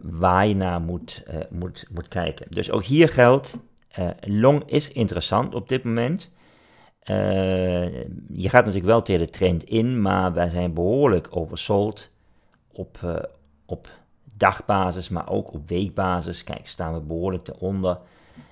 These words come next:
En het is, het is heel goed mogelijk dat we vanaf dit niveau, eh, eh, duizend,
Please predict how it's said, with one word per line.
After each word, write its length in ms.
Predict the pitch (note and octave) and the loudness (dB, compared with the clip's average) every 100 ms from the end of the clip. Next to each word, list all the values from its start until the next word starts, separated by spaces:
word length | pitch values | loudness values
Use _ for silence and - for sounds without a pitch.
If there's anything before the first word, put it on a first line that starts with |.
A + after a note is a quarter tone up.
| _ | _
En 200 | - F2 | -4 -4
het 140 | E2+ F2 | -4 -8
is, 160 | - - | -16 -14
het 140 | - | -10
is 140 | E2+ | -6
heel 160 | - F#2 | -2 -2
goed 160 | - E2+ | -2 -4
mogelijk 300 | E2+ E2 - | -4 -4 -6
dat 160 | E2 | -8
we 100 | D#2+ | -8
vanaf 280 | - D#2+ C#2+ | -10 -10 -6
dit 200 | F2+ E2 | -6 -4
niveau, 440 | F2 - D#2+ D#2 - _ _ _ _ _ | -6 -6 -4 -4 -8 _ _ _ _ _
eh, 280 | - D#2+ C#2+ | -12 -10 -8
eh, 60 | C#2 - D2 - | -10 -12 -12 -4
duizend, 640 | D#2+ D#2 D2+ D#2 - | 0 0 -2 -6 -8